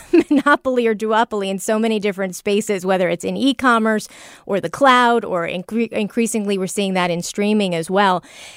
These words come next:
And then we hear from people like Senator Elizabeth Warren calling them out. And yet, from what I, you know, from what I can tell, I'm not seeing a lot of meaningful change happening on that front. W-, where do you see things headed on the antitrust crackdown?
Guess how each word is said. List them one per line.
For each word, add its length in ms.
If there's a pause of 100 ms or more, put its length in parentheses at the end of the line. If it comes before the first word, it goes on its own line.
(100)
And 200
then 140
we 140
hear 220
from 220
people 300
like 180
Senator 400
Elizabeth 480
Warren 460
calling 540
them 140 (120)
out. 340 (380)
And 180
yet, 300 (340)
from 220
what 240
I, 180
you 120
know, 100
from 160
what 80
I 80
can 160
tell, 180
I'm 180
not 160
seeing 320
a 120
lot 180
of 140
meaningful 560
change 420
happening 540
on 180
that 240
front. 440
W-, 180
where 400
do 240
you 240
see 260
things 280
headed 280
on 140
the 120
antitrust 840
crackdown? 580